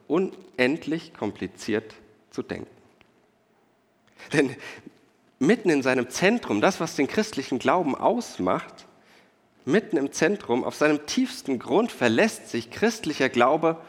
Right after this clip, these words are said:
auf einen Widerspruch. Auf etwas, das wir gedanklich nicht zusammenbekommen. Und das sage ich als jemand, dessen Beruf es ist, diese Dinge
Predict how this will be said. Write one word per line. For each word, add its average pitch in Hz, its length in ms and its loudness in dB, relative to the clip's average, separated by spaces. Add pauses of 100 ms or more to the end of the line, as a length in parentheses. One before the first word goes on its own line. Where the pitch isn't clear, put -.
(760)
auf 101 140 -10
einen 113 240 0
Widerspruch. - 540 -6 (1900)
Auf - 180 0
etwas, - 440 0
das - 300 -2 (220)
wir 135 180 4
gedanklich 143 800 2
nicht - 460 0
zusammenbekommen. 101 1040 -2 (1080)
Und 113 80 -8
das 117 80 -10
sage 120 140 4
ich 135 100 0
als - 160 -2 (240)
jemand, 123 440 0
dessen 127 260 0
Beruf 165 400 -2
es 90 140 -8
ist, - 300 -12
diese 113 220 -2
Dinge 104 420 0